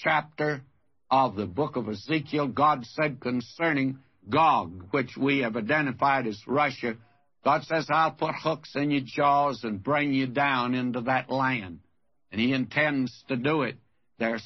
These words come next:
certainly some strong hooks in the jaws of Russia today that cause them to look to the south.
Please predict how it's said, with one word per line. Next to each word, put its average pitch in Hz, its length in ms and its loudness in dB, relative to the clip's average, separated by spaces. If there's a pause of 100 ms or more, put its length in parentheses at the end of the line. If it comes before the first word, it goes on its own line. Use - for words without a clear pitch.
certainly 139 380 -2
some 120 240 -6
strong 147 540 2
hooks 143 420 -2
in 123 180 0
the 120 80 0
jaws 135 500 0
of 120 140 -2
Russia 143 480 0
today 127 560 -2 (400)
that 101 160 -12
cause 135 400 2
them 120 240 -2
to 120 100 -2
look 131 360 -2
to - 120 -4
the 110 120 -6
south. 107 500 -2